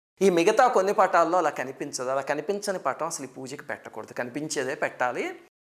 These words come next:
కావాలంటే మా అడ్మిన్ ఈ వీడియో కింద అలాంటి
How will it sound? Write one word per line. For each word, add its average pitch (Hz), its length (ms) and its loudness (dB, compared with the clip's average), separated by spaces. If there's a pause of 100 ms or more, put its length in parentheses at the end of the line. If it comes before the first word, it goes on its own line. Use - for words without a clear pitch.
(260)
కావాలంటే 196 480 6
మా 196 120 2
అడ్మిన్ 160 380 0
ఈ 175 40 0
వీడియో 156 360 2
కింద 151 280 -2
అలాంటి 170 800 2